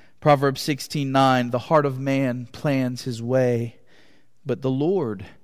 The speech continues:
establishes or orders his steps." Well, question seven, this is our final question. What is predestination really all about?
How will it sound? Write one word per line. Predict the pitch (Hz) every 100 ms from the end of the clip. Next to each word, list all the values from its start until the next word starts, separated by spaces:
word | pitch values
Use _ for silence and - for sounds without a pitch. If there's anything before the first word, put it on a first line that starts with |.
| -
establishes | - - 120 113 117 110 - 95 101 - - - - - - - -
or | -
orders | 123 127 110 104 95 - - - - - - - -
his | 104
steps." | - - 107 101 - - - - - - - - - - - - - - - - - - - - - - - - - - - - - -
Well, | 120
question | 139 135 - 131
seven, | - 104 95 98 - -
this | - 107
is | 110
our | 104
final | 110 107 110
question. | - 101 - 101 90 - - - - - - - - - - - - - - - - - - -
What | 127 180
is | 160 -
predestination | - 147 127 127 - 120 113 - 110
really | 107 107 107
all | 101 98
about? | 95 98 98